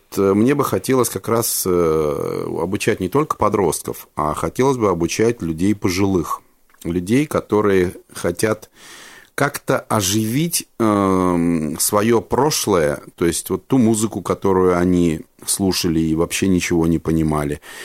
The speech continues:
а те фильмы, которые им казалось, они смотрели, но они не чувствовали там ничего. То есть и без языка фильм — это только если боевик там <laughs> или порнуха, извините.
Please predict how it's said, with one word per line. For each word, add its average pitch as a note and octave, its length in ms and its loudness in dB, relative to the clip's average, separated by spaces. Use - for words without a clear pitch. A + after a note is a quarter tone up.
а F2 180 0
те D#3 240 2
фильмы, B2+ 400 2
которые G2+ 600 2
им G2+ 280 2
казалось, G2+ 640 0
они F#2 180 2
смотрели, F#2 640 0
но F2 160 2
они F#2 160 2
не F#2 160 2
чувствовали F2+ 600 0
там G2+ 420 2
ничего. G#2+ 600 2
То - 80 -6
есть - 260 -6
и E2+ 220 -10
без F2+ 560 -4
языка G#2 480 0
фильм — A2 380 2
это D#2+ 640 0
только - 300 -2
если D#2+ 460 -2
боевик F#2 640 0
там - 240 -8
<laughs> - 100 -12
или G#2 180 2
порнуха, F#2+ 640 0
извините. D#2 460 -8